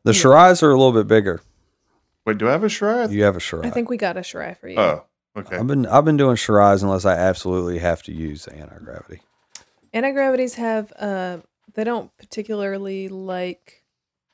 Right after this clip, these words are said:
Speaker 2: um, you know, bikes that have been re-, not stock wiring.
Speaker 1: You gotta, you gotta update the, the charging system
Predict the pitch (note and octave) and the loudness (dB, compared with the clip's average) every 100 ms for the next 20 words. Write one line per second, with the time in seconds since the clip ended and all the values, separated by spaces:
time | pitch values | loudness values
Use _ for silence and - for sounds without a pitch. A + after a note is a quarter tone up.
0 | _ _ _ _ _ F3+ E3 D3+ D#3 E3+ | _ _ _ _ _ -14 -14 -16 -20 _
1 | _ _ _ _ _ _ _ _ _ _ | _ _ _ _ _ _ _ _ _ _
2 | _ _ E3 D#3 D3+ F3 _ _ _ _ | _ _ -18 -18 -20 _ _ _ _ _
3 | _ F3 D#3+ - E3 D#3 D#3 D#3+ - G3 | _ -10 -10 -10 -12 -12 -14 -14 -12 -8
4 | F3+ - - C3+ - - - - - _ | -8 -8 -10 -14 -16 -20 -20 -20 -20 _
5 | _ _ _ _ _ _ _ _ _ _ | _ _ _ _ _ _ _ _ _ _
6 | - G2+ A#2 A2+ G2+ G2 G2+ G#2+ G#2+ F2+ | -6 4 6 6 4 2 2 2 2 2
7 | F#2+ - F2 F2 E2 - D#2+ C2 _ _ | 0 0 -4 -2 -4 -6 -8 -8 _ _
8 | F#2 E2 - E2 D#2+ C#2+ - C2 - D#2+ | -6 -6 -2 -2 -2 -8 -12 -12 -14 -16
9 | E2 | -18